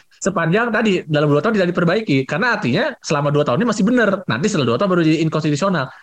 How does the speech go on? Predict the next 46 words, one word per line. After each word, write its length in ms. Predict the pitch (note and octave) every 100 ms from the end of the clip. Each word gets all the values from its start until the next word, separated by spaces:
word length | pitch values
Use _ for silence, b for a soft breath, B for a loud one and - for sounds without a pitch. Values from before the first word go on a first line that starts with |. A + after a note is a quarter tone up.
| -
Yang 140 | E3
mana 180 | E3 G#3
ya, 160 | A3 A#3+ B B _
di, 320 | - F3 F#3 F3+ F#3 E3+
dalam 320 | E3+ D#3+ E3
dua 160 | D#3+ D#3
atau 160 | E3
sa-, 160 | D#3+ D#3
mungkin 400 | E3+ E3 E3 F#3
dua, 400 | E3 D3+ D#3 D3
enam 160 | D#3+ D#3
bulan 160 | D#3
ke 80 | D#3 F3+
depan 160 | B3
itu 160 | B3+ G3
misalnya 240 | E3 F3+
udah 100 | D#3+ C#3
ada 160 | D3+ D3+
undang-undang 320 | D3+ D3 C#3+
baru, 320 | C#3+ B2+ A3 C#4 _ _ _ _ _ _ -
undang-undang 320 | B2+ C#3 C#3+
omnibusnya 320 | C3 C3+ C3+
udah 140 | C#3+ C#3
diganti, 480 | C3 B2+ D3 A#3+ B3 B B B
undang-undang 320 | C#3+ D3 C#3+
dua 80 | C#3+
belas 120 | C#3+ C#3
dua 60 |
ribu 80 | C3+
sebelas 160 | C#3 C3+
udah 40 | B2+
diganti, 220 | B2+ A3+ F#3
dan 80 | C#3+
siapapun 400 | D3+ A#3+ D#3+ D#3+
yang 160 | D3
mau 80 | C#3+
mempermasalahkan 800 | D3 D3 D3 C#3+ D#3 D3 D3+ D3
konstitusionalitas 800 | D#3 C#3 D#3 D#3+ D#3 D3 G3 G3+
dari 160 | E3+ D3
undang-undang 320 | C#3 C#3 C3+
omnibus, 320 | F3 E3 D3+
dia 160 | D#3+ F3
harus 80 |
bikin 240 | C#3 C3 B2+
gugatan 320 | A#2+ B2 B2+
baru 320 | G#2+ G#2 F#3+